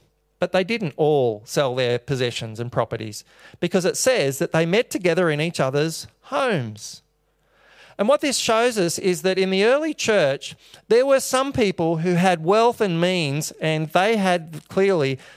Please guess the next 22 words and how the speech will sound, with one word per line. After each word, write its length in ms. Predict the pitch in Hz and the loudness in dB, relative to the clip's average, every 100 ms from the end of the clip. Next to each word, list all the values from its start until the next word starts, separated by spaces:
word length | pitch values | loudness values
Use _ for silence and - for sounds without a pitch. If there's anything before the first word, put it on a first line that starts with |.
| - | -14
the 160 | 143 151 | -2 0
role 440 | 147 170 202 220 | 2 4 4 4
and 200 | 208 175 | 2 -2
responsibility 840 | 175 165 - 180 165 165 160 143 143 | -2 -2 0 -2 0 0 0 0 -4
to, 280 | - 165 147 - - - | -4 -4 -4 -8 -18 -4
to 100 | 180 | -2
be, 300 | 175 151 127 _ _ - | -2 -4 -12 _ _ -8
to 100 | 185 | -2
be 140 | 185 | -2
hugely 800 | 170 - 302 311 311 285 262 247 | -2 0 2 4 2 0 0 0
generous 520 | 143 156 202 202 196 | 0 2 2 2 -2
contributors 580 | - 185 - 185 156 135 | -2 -4 -2 -2 -2 -2
to 120 | - | -2
the 120 | 139 | 0
life 280 | 147 143 143 | 2 2 0
of 60 | 147 | -4
the 80 | 139 | -6
church. 560 | - 123 113 - - - _ _ _ _ - - 127 | -4 -4 -4 -10 -20 -20 _ _ _ _ -20 -20 -4
And 100 | 190 | 0
then 140 | 202 196 | 2 2
there 140 | 202 | 2
were 160 | - 165 | 2 0